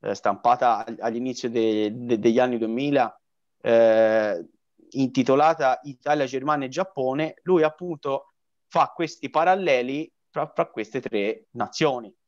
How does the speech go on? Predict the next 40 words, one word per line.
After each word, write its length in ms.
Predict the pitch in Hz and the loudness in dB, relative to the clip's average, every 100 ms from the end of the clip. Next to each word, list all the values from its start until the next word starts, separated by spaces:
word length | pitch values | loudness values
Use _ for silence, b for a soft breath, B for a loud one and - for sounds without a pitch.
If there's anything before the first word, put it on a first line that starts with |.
| _ | _
Infatti 220 | 127 123 | -6 -4
lui 300 | 113 120 98 | 0 0 -2
era, 920 | 92 95 98 98 95 95 - - - | -10 -10 -8 -6 -4 -4 -6 -8 -6
era 200 | - 101 | -2 0
favo-, 260 | - 104 - | 0 -2 -4
era 500 | 107 104 101 98 95 | 0 2 2 0 -2
estremamente 560 | 113 - 113 139 139 | -6 -6 -2 -2 -2
favorevole 460 | 120 117 120 139 123 | 0 2 4 4 2
anche 240 | 117 117 | 0 -2
al, 240 | 107 101 101 | -6 -4 -6
al 240 | 98 101 | -6 -6
patto 240 | - 110 113 | -6 -6 -8
tripartito. 680 | 110 110 107 101 95 - _ _ _ _ _ _ _ _ _ _ _ _ _ - | -8 -8 -8 -14 -14 -16 _ _ _ _ _ _ _ _ _ _ _ _ _ -2
E 100 | 175 | 2
lui 360 | 240 240 160 | 4 4 2
appunto 540 | - 143 - 185 180 151 | 0 -4 -4 -10 -10 -12
si 120 | 143 | -14
chiede: 540 | - 127 117 117 113 _ _ _ _ _ _ - | 0 2 4 0 0 _ _ _ _ _ _ -8
"Ma 100 | - | -4
com'è 380 | 202 220 220 | -4 0 -2
possibile 840 | 220 196 - 208 151 127 120 113 - | 0 -4 -2 -4 0 4 4 2 -4
che 160 | - 123 | -2 0
anche 320 | 143 143 135 | 0 -2 -2
l'ar-, 240 | 127 123 127 | 0 0 0
l'arcipelago 840 | 131 120 - 117 147 147 123 123 | 0 0 -4 0 2 2 0 -2
del 180 | 120 117 | -2 -4
più 140 | 139 | -4
lontano 480 | 135 127 120 131 127 | 0 -2 0 -2 -2
oriente 380 | 120 135 127 127 | -2 -2 -2 -4
mostri 300 | 127 131 127 | -4 -2 -4
affinità 400 | 120 127 120 127 | -4 -4 0 0
spirituali 800 | 127 120 117 127 131 127 120 117 | -2 -6 -2 2 2 0 -4 -4
e 80 | |
analogie 340 | 113 117 117 135 | -6 -6 -6 -6
di 100 | 123 | -8
civiltà 520 | 120 113 107 - 131 | -6 -4 -4 -2 -2
nazionale 560 | 127 117 - 127 123 120 | -2 -10 -10 -4 -2 0
con 160 | 117 | -2
le 100 | 110 | -2
nostre?" 540 | 107 98 - 101 101 | -4 -8 -12 -10 -10